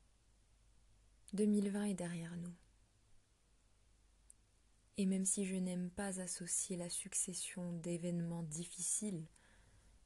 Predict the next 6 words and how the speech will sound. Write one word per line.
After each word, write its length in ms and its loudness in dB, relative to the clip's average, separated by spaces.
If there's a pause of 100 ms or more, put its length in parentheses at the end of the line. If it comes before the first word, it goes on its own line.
à 120 -2
une 200 -2
année, 380 -4 (1600)
il 140 2
s'avère 680 2
que 280 -8